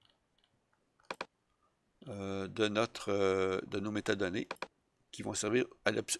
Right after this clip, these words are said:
à l'exportation de l'objet et aux informations. Alors, on voit que le titre est partout, donc ça s'est bien appliqué. Maintenant, allons voir ce qui se passe ici. On va simplement ici vérifier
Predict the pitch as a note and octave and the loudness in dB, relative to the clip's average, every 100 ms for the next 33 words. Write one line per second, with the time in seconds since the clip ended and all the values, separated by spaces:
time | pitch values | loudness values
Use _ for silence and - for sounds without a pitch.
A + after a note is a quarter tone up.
0 | - G#2+ B2 C3 A#2+ A#2 B2+ G#2+ F2 G#2 | -2 -2 2 4 4 4 4 0 2 2
1 | C3+ - - - - C3+ A#2+ G#2+ G#2+ G#2 | 2 0 -18 -12 2 4 6 4 0 -2
2 | - - - F2 - G#2+ B2+ B2 G#2 - | -6 -8 -6 -8 -4 -2 4 4 2 -2
3 | - G#2 - - C4 - - - - A2+ | 2 2 2 0 0 -4 -20 -12 -6 0
4 | A#2 A2 A#2 A2 - - G2+ - - - | 2 2 4 4 2 -4 -6 -6 -18 -12
5 | - - - C#3 D3 B2+ C#3+ D#3 - - | -8 0 12 12 12 12 12 12 12 2
6 | - A#2+ B2+ A2 - F#3+ A#3+ - - - | 8 10 10 8 2 2 0 -6 -20 -14
7 | - G#2+ A#2+ - D3 C#3 C#3+ D3 B2 - | 0 6 6 6 2 4 6 8 8 6
8 | D3+ D#3 _ _ _ _ - G2+ A#2 B2 | 2 -4 _ _ _ _ -12 0 2 4
9 | A#2 - C#3 D3 | 2 4 4 4